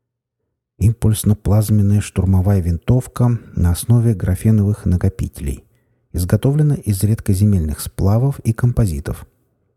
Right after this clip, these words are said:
Питание батареи происходит посредством расщепления урана-двести тридцать пять в защищённом реакторе, расположенном в полостном отделе ложа.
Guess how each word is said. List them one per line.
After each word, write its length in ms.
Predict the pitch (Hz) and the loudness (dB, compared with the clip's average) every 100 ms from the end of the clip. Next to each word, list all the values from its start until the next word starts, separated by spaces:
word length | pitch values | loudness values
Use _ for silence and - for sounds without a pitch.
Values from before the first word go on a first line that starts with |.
| _ | _
Питание 420 | - - 101 98 | -6 0 2 2
батареи 400 | 85 - 87 113 | 0 0 2 2
происходит 580 | 123 110 101 - 90 90 | 0 0 -2 -2 -2 0
посредством 640 | 92 - 92 90 - 90 87 | -2 -2 -4 -4 -2 0 0
расщепления 640 | 90 - 107 95 95 90 | -2 -8 -2 2 2 2
урана-двести 840 | 101 101 85 76 78 82 - 80 | 2 2 0 -2 -2 -4 -4 -6
тридцать 400 | - 87 - 87 | -4 -4 -6 -2
пять 220 | 139 - _ _ _ | -2 -2 _ _ _
в 120 | - | -4
защищённом 680 | 92 110 - 110 - 139 127 | 0 0 0 -4 0 2 2
реакторе, 560 | 120 90 80 - 80 78 | 0 0 -4 -4 -2 -2
расположенном 800 | 82 82 - 73 117 120 120 120 | -2 -4 -4 0 2 2 0 -2
в 120 | - | -6
полостном 540 | - - - - 110 98 | -4 -4 -4 0 0 0
отделе 420 | 85 82 92 95 | -4 -2 0 0
ложа. 420 | 117 104 76 67 | 0 0 -2 -8